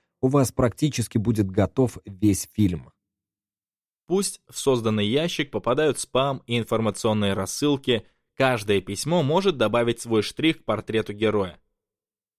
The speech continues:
Speaker 2: Кроме того, заполняя анкеты регистрации в соцсетях, вы неизбежно ответите на многие важные вопросы. Сколько лет герою, где он живет, как и где учился, какие фильмы любит, какую музыку слушает, какие книги читает,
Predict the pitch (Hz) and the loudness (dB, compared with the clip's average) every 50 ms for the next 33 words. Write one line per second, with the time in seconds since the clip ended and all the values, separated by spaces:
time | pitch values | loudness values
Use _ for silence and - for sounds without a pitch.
0 | _ _ - 135 156 151 131 113 - 110 117 139 170 165 123 110 104 - 120 123 | _ _ -2 0 0 2 0 0 0 0 0 2 2 0 2 0 0 0 0 0
1 | 120 120 120 117 117 - - 117 113 110 - - 120 107 - 104 104 104 107 110 | 2 0 0 0 -2 -2 -4 -4 -4 -4 0 0 0 2 2 0 0 -2 -2 -4
2 | - - - 113 107 - - 107 - - - 110 95 - - 104 92 - 160 156 | -4 0 0 0 0 0 -2 -4 -4 0 -2 -2 -2 -2 -6 -8 -4 0 0 0
3 | 156 135 - _ _ _ _ - 113 160 196 202 190 185 156 117 117 117 151 160 | 0 -2 -4 _ _ _ _ 0 2 2 2 4 2 0 0 0 0 2 2 2
4 | 165 165 170 151 131 - 117 127 135 131 139 131 135 120 113 107 110 110 120 127 | 2 2 0 -2 -2 2 2 0 2 0 -2 -4 -2 -2 0 0 0 0 -2 -2
5 | 127 120 117 113 107 113 110 104 104 107 107 104 107 101 - 113 107 95 - - | 0 2 2 2 4 2 0 0 0 -2 0 0 -2 -2 -2 -4 -4 -4 -6 -12
6 | 92 - _ _ _ _ _ _ - - 196 196 180 - 120 101 101 101 104 104 | -16 -18 _ _ _ _ _ _ 0 2 2 2 2 2 0 2 2 2 0 0
7 | 110 120 139 139 143 139 135 131 123 110 - _ _ _ 120 117 143 165 151 120 | 0 0 2 4 4 6 4 4 2 0 -6 _ _ _ -4 0 2 2 2 2
8 | 110 101 98 101 95 98 123 139 139 135 - _ _ _ _ - 143 131 - 117 | -2 -2 -2 -2 0 2 2 0 0 -2 -8 _ _ _ _ -2 -2 -2 -2 -4
9 | 107 107 101 110 104 98 92 92 - - 127 147 151 147 - - 135 123 - _ | -6 -4 0 0 0 0 0 -2 -4 -2 -2 -2 -2 -2 0 -2 -2 -2 -4 _
10 | _ _ - 131 139 - 202 160 127 - - 156 143 117 107 101 98 110 143 160 | _ _ -6 -6 -4 -2 -2 -2 -2 -2 -2 -2 0 0 0 0 0 2 2 2
11 | 151 143 139 123 - 120 117 - 190 180 143 113 117 143 160 160 160 160 - 135 | 4 2 0 0 0 -4 -2 2 2 2 2 2 -2 -2 -2 -2 -4 -4 -6 -10
12 | - - 139 135 127 - 120 107 - 110 104 - 143 131 101 - 104 110 135 151 | -8 -4 -4 -4 -2 -2 -4 -2 -2 -6 -6 -2 -4 -4 -4 -4 -6 -4 -4 -4
13 | 151 147 143 - 131 123 - 123 120 117 113 107 - | -4 -6 -6 -6 -6 -4 -2 0 0 0 0 -2 -6